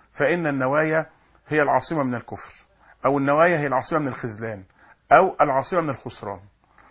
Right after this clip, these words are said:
فيبقى أنت بتستبصر الأمر عقدي وبتفهمه عقديًا، وبعد ما تستبصره عقديًا وتفهمه عقديًا بيحصل إيه؟ بيحصل إنك تعرف طب أنا مطلوب مني إيه؟ فإن عجزت عن العمل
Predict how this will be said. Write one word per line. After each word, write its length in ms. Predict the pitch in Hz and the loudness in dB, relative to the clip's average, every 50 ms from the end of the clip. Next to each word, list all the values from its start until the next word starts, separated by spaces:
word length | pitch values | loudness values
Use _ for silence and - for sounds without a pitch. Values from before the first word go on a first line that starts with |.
| _ _ _ | _ _ _
فيبقى 380 | - 151 160 185 190 - - 185 | 0 2 2 2 2 2 2 0
أنت 140 | 175 139 | 2 0
بتستبصر 540 | 147 - - 139 - - - 170 160 - 151 | -4 -2 -4 -6 -4 -2 -4 -4 -4 -4 -6
الأمر 300 | 160 - - 156 151 135 | -6 -4 -4 -2 0 0
عقدي 440 | 135 151 160 - 185 180 196 208 208 _ _ _ _ _ _ - | 0 0 0 -2 -4 -6 -6 -8 -10 _ _ _ _ _ _ -4
وبتفهمه 580 | 139 139 - - 139 - - 175 170 170 143 | -4 -4 -2 -4 -6 -4 -2 -2 -2 0 0
عقديًا، 600 | 120 120 - - 127 117 143 170 190 208 214 214 220 _ _ _ _ _ - - _ - | -2 -4 -4 -4 -6 -6 -4 -4 -4 -4 -6 -8 -10 _ _ _ _ _ -20 -20 _ -4
وبعد 320 | 135 143 190 202 202 175 | 2 6 8 8 8 6
ما 120 | 185 160 131 | 4 -2 -4
تستبصره 580 | - 131 - - 139 123 - - 175 160 139 | -10 -10 -6 -4 -6 -4 -2 -2 0 2 2
عقديًا 420 | 127 131 - - 131 127 139 131 123 | 2 2 0 -2 -4 -4 -2 -4 -4
وتفهمه 420 | 110 - 120 - 147 151 156 113 | -6 -8 -10 -8 -6 -4 -2 -4
عقديًا 560 | 120 - - 135 139 147 165 185 185 185 185 180 _ _ _ - | -4 -2 -2 -2 -2 -2 -4 -4 -4 -6 -6 -10 _ _ _ -4
بيحصل 420 | 135 160 156 - - 147 143 - | 0 0 0 0 -2 -6 -6 -6
إيه؟ 260 | 139 139 131 131 123 - _ _ _ _ _ _ _ - | -6 -6 -6 -6 -8 -10 _ _ _ _ _ _ _ -4
بيحصل 240 | - - 160 - 180 | -4 -2 -2 0 -2
إنك 100 | 285 - | -2 -2
تعرف 300 | - 185 170 151 147 - | -2 -2 -2 -2 -2 -4
طب 180 | - - 160 202 | -4 -2 0 0
أنا 80 | 202 | 0
مطلوب 280 | 170 156 - - 160 139 | 0 -2 -4 -6 -6 -4
مني 240 | 135 139 135 123 113 | -4 -4 -4 -4 -6
إيه؟ 200 | 107 107 101 98 _ _ _ - - - _ - | -8 -10 -12 -14 _ _ _ -20 -20 -20 _ -4
فإن 220 | - 151 175 185 | -4 -2 2 2
عجزت 360 | 160 170 175 202 196 - - | 2 2 2 0 -2 -2 -2
عن 160 | 165 147 156 | -2 -2 -2
العمل 420 | 156 147 147 180 190 196 196 196 | -2 0 0 0 0 -2 -4 -4